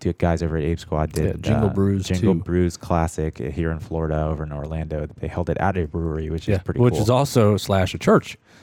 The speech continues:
Speaker 1: Oh,
Speaker 2: Go
Speaker 1: really?
Speaker 2: figure, yeah.
Speaker 1: Interesting. Most people or most clubs hold the events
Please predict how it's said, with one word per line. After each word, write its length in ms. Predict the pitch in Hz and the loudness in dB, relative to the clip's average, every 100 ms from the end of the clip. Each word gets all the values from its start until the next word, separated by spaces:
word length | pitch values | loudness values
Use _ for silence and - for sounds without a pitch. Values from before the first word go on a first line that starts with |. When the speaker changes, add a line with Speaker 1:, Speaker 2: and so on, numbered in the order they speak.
| - | 0
Speaker 1:
Oh, 60 | 123 | 4
Speaker 2:
Go 60 | 110 | 6
Speaker 1:
really? 260 | 104 101 | 6 6
Speaker 2:
figure, 260 | 98 92 90 | 4 4 2
yeah. 180 | 104 82 _ - _ - 104 | 2 0 _ -20 _ -8 -2
Speaker 1:
Interesting. 560 | 92 87 - 78 80 - - - | 2 0 0 -2 -4 -8 -14 -2
Most 500 | 110 113 147 - - | 2 6 4 2 2
people 300 | 117 107 113 | 2 4 4
or 400 | 110 110 80 92 | 6 4 4 4
most 260 | 101 113 | 4 2
clubs 380 | - 95 92 90 | 0 2 2 0
hold 500 | - 92 90 92 85 - | 0 4 4 4 0 -4
the 400 | 87 80 80 - 90 | -2 0 -2 -6 -8
events 420 | 80 85 80 | -2 -2 -4